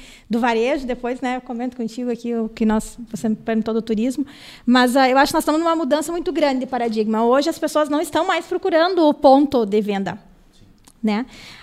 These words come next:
A, hoje o ponto de venda tá indo a elas, né? Então,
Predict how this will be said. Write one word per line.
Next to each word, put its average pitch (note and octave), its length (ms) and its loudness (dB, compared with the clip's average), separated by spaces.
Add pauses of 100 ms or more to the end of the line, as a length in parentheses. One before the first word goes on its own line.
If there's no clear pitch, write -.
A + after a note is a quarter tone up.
A, B3 280 2
hoje C#4 300 6
o D4 40 4
ponto D#4 300 2
de D#4+ 100 0
venda C#4+ 260 0
tá E4 120 -4
indo D#4 180 -2
a E4+ 60 0
elas, D#4 480 -6 (480)
né? A3 200 -2
Então, A#3 440 2